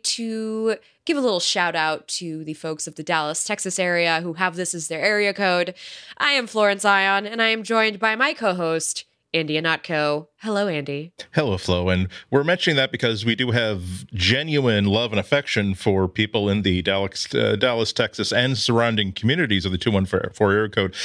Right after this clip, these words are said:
Speaker 2: not because, just because they are known for their generous, uh, philanthropy, uh, when it comes to supporting podcasts.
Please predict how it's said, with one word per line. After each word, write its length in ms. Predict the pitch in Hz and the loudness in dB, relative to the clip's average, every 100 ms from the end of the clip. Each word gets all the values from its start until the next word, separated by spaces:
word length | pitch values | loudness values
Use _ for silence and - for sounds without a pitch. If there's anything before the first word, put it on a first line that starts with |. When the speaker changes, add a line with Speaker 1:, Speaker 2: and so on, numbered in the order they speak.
| - - | -8 0
Speaker 2:
not 340 | 110 143 190 - | 2 2 -2 -2
because, 680 | 156 - 175 208 135 92 | 0 2 0 2 0 -2
just 440 | - 113 131 123 - | 0 2 2 -2 -4
because 400 | 107 120 110 98 | -2 0 0 0
they 120 | 101 | 0
are 140 | 92 95 | 2 2
known 380 | 101 104 104 | 4 4 2
for 200 | 95 101 | 2 2
their 320 | 92 92 90 87 | 4 4 4 0
generous, 720 | 85 110 120 101 95 - - | 0 0 0 0 0 -2 0
uh, 180 | 98 92 | 2 0
philanthropy, 960 | - 104 107 101 - 143 139 92 87 - - - - | 0 2 2 2 2 2 2 0 0 -6 -14 -14 -4
uh, 340 | - 90 85 87 | 0 0 0 -2
when 260 | 117 101 95 | 2 2 2
it 80 | 95 | 0
comes 340 | 113 101 - | 0 0 0
to 200 | - 101 | 0 0
supporting 420 | 85 104 104 87 | -2 0 2 2
podcasts. 720 | 87 107 90 92 69 - - | 2 0 0 -2 -4 -4 -6